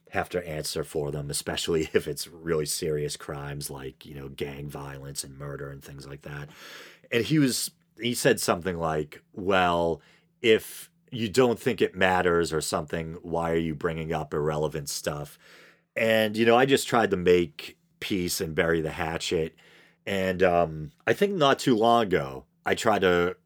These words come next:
reach a hand out to him again. And I said, "You know, I happened to find this weird video of someone, um, kind of lampooning him." And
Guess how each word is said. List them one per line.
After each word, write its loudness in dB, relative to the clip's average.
reach 2
a -2
hand 0
out 2
to 2
him 0
again. 0
And -12
I -6
said, -4
"You -2
know, 8
I 2
happened 2
to 4
find 2
this 0
weird 4
video -2
of -8
someone, -2
um, 0
kind -2
of -4
lampooning 2
him." -16
And 0